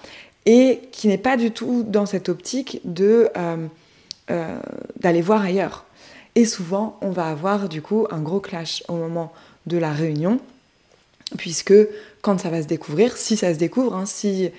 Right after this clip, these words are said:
parce que, bien entendu, la personne qui va voir ailleurs, si elle, si quelqu'un va voir ailleurs, je dis pas que c'est obligatoire, mais je dis souvent c'est ce qui se passe, c'est ce qui fait que ça remue à l'intérieur des gens et que c'est difficile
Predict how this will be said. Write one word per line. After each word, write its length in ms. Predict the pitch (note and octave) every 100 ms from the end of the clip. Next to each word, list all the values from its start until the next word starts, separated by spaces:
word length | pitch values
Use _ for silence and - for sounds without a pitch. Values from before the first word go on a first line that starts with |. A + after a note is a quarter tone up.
| -
parce 140 | - -
que, 80 | F#3 F#3 - -
bien 220 | G3+ F#3+ G3
entendu, 500 | F3+ F#3 F#3 F#3 F3+ - - - -
la 140 | A3
personne 460 | A3+ A3+ A3 G#3+ G#3+
qui 160 | G#3 G3+
va 120 | F#3
voir 220 | F3 F3+
ailleurs, 500 | F3 F3 F3 F3 E3 -
si 260 | F3+ - F#3
elle, 260 | E3+ D#3+ -
si 240 | - -
quelqu'un 320 | A3+ A#3 A3 A3+
va 160 | F#3
voir 140 | E3 D#3+
ailleurs, 240 | G3+ F#3
je 40 |
dis 80 | E3
pas 140 | E3 F#3
que 60 |
c'est 100 | -
obligatoire, 500 | E3 D#3+ E3 E3+ F#3
mais 100 | E3+
je 60 | D#3+
dis 60 | E3+
souvent 360 | - F3 F#3
c'est 100 | E3+
ce 80 | D3+
qui 120 | -
se 40 | -
passe, 160 | F#3+
c'est 80 | F3+
ce 80 | D3+
qui 160 | -
fait 200 | D3+ -
que 180 | G#3 D#3+ - - -
ça 140 | - E3+
remue 500 | D3+ F3 F3+ A3 G#3+
à 100 | -
l'intérieur 320 | D#3 D#3 E3
des 100 | E3
gens 100 | E3
et 80 | E3+
que 60 | D3+
c'est 80 | D#3
difficile 520 | F3 F3+ F3+ G#3